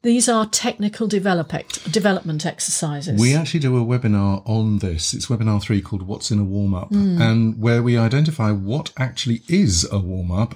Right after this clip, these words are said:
Speaker 2: and what is a skill-based exercise,
Speaker 1: Mm.
Speaker 2: and we see the two as being different.
Speaker 1: I think what often happens is that singing teachers deliver, you know, the whole raft of exercises that they do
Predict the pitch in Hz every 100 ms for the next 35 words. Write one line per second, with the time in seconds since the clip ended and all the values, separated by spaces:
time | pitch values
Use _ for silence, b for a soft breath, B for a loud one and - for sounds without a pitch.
0 | - 113 101 110 147 - 123 113 123 -
1 | - 135 127 104 98 - 98 - - -
2 | 104 95 107 110 123 123 139 120 - 117
3 | 104 110 101 98 110 98 - B B B
4 | 247 240 339 269 294 - 262 277 302 269
5 | 254 277 208 196 165 170 - 214 202 196
6 | - 214 196 - _ - - 226 202 -
7 | 233 - 180 - 196 196 190 190 165 -
8 | _ _ 208 190 165 175 180 214 208 202
9 | 196 196 208 - 185 208 - 202 - 185
10 | 170 160 165 156 - B - 147 202 226
11 | 208 170 160 160